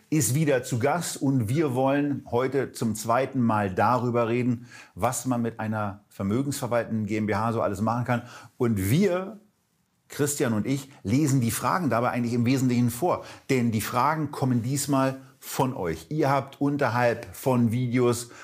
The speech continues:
unterhalb von Instagram-Posts kommentiert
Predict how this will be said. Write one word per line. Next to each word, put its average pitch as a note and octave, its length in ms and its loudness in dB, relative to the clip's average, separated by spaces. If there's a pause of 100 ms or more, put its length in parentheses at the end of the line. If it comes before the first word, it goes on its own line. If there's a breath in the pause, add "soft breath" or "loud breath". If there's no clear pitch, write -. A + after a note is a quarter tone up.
(140 loud breath)
unterhalb B2+ 500 2
von A#2+ 160 0
Instagram-Posts A#2 1040 2 (340 loud breath)
kommentiert C#3+ 800 0